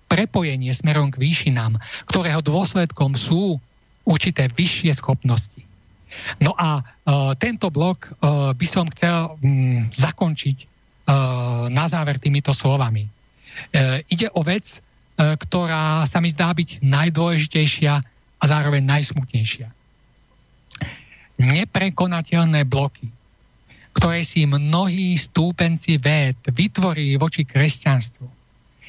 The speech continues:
im totiž znemožňujú poznať, že práve v línii kresťanstva svetla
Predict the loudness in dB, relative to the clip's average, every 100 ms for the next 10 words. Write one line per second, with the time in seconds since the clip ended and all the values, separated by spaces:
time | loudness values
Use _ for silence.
0 | -20 -14 -2 0 0 -2 -2 -2 0 0
1 | 2 0 2 0 0 0 0 0 0 0
2 | 0 -2 -6 -16 _ _ _ _ _ _
3 | -20 _ 0 0 0 0 0 0 0 -2
4 | -4 -2 2 2 2 2 2 2 2 0
5 | 0 0 0 0 -2 -2 -2 -2 0 0
6 | 0 0 0 0 -2